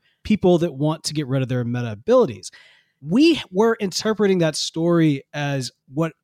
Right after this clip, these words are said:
looked to be some sort of exit for one of the characters on the show.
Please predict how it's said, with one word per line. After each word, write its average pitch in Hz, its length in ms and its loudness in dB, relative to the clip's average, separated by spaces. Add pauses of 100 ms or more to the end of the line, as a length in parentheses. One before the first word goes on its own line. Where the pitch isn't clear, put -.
looked 175 420 0
to 240 100 0
be 185 200 2
some 180 260 -2
sort 165 220 2
of 135 160 -4
exit 156 540 -2 (280)
for 160 160 0
one 160 220 2
of 160 60 0
the 147 80 -4
characters 151 600 -4
on 131 200 -6
the 113 60 -8
show. - 420 -12